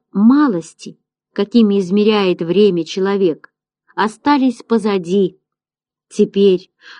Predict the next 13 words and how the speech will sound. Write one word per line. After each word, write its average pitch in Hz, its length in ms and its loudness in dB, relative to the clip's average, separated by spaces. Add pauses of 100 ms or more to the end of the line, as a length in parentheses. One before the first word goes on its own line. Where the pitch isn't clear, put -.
когда 190 320 2
взору 202 380 2
его 190 220 2
открылась 190 640 0
чернота 190 600 -4
беззвездной 175 800 -2
ночи, 202 580 -4 (540)
он 233 220 4
впервые 226 800 2
начал 180 380 -4
постигать, 175 680 -6 (240)
что - 240 -6
такое 190 580 0